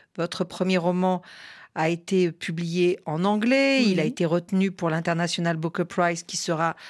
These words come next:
Speaker 1: annoncé prochainement, euh, le vingt mai, que le deuxième livre, Le fruit le plus rare, est aussi, euh, tout juste, euh, traduit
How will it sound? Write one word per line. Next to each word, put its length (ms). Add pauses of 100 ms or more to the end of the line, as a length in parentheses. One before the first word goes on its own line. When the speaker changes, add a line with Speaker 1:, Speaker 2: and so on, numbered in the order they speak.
(240)
Speaker 1:
annoncé 540
prochainement, 800
euh, 120 (520)
le 160
vingt 240
mai, 420
que 80
le 160
deuxième 840
livre, 440
Le 140
fruit 280
le 120
plus 180
rare, 340 (440)
est 240
aussi, 640
euh, 100 (380)
tout 160
juste, 420
euh, 260
traduit 560